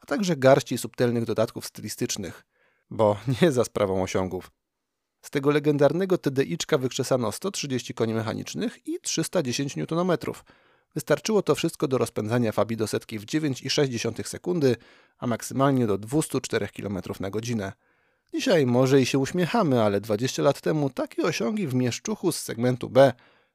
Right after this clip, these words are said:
budziły całkiem spore uznanie. Pierwsza generacja R S ki wytrwała do dwa tysiące siódmego roku.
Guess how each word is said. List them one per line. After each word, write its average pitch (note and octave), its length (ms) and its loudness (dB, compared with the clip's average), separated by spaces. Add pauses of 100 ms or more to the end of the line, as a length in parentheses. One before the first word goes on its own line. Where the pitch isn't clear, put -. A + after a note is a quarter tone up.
(120)
budziły A2+ 480 0 (320)
całkiem B2 460 4
spore F2 340 -4
uznanie. F2+ 520 -6 (960)
Pierwsza G#3+ 320 0
generacja C3+ 480 4
R A#2 100 6
S F2+ 140 2
ki A#2 180 -6
wytrwała F3 560 0
do C#3+ 120 2
dwa B2+ 220 6
tysiące C3+ 400 -2
siódmego A#2 360 2
roku. C3+ 340 4